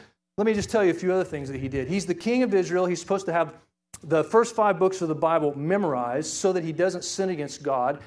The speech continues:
and so that he doesn't sin against his people. He's supposed to be representing all of Israel by doing the right things all the time. Pretty much pressure, high pressure deal. But he abuses his power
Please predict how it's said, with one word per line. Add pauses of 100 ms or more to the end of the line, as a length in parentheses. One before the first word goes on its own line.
(140)
and
so
that
he
doesn't
sin
against
his
people. (200)
He's
supposed
to
be
representing (220)
all
of
Israel
by
doing
the
right
things (360)
all
the
time.
Pretty
much
pressure,
high
pressure
deal. (880)
But
he
abuses
his
power